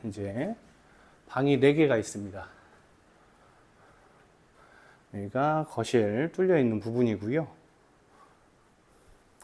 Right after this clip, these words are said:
이 층에서 바라보는 일 층 거실 모습입니다. 그리고 이렇게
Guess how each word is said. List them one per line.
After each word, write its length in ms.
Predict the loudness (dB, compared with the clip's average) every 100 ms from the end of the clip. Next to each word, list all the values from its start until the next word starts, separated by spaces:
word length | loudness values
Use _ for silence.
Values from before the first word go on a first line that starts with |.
| -6
이 80 | -2
층에서 340 | 4 6 6
바라보는 680 | 8 8 6 4 4 4 2 -6 -20 -20 -20 -20 -20 -20 -14 -2
일 140 | -2
층 460 | 0 -2 0 0 -2
거실 340 | -2 -4 -4
모습입니다. 960 | -6 -10 -10 -10 -10 -10 -2 0 0 -4 -20 -20 _ _ _ _ _ _ -20 -20 _ _ -20 _ _ -20
그리고 600 | -14 -10 -2 0 2 2
이렇게 340 | 0 -4 -10